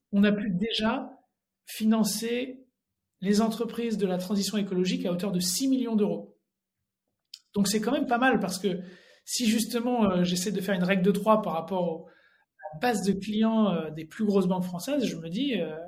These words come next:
le jour où j'aurai pas dix-huit mille, dix-huit millions de clients, euh, en fait, euh, ça fera un gros paquet, euh, de, de financement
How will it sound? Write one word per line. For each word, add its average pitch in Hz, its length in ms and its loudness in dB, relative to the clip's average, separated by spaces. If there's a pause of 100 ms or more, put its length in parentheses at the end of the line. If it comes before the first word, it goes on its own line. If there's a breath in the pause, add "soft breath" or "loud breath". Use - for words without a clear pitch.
(120)
le 185 200 2
jour 240 320 6
où 196 80 6
j'aurai 185 280 0
pas 190 360 0
dix-huit 202 400 2
mille, 220 420 2 (380 soft breath)
dix-huit 190 340 -2
millions 214 220 2
de 180 100 2
clients, 233 400 -2
euh, 165 420 -4 (480 soft breath)
en 175 120 -4
fait, 262 320 0
euh, 175 500 -2
ça 185 200 -8
fera - 220 -6
un 165 200 -2
gros 185 280 -4
paquet, 262 500 0
euh, 170 380 0
de, 175 500 -12
de 185 100 -6
financement 196 680 -4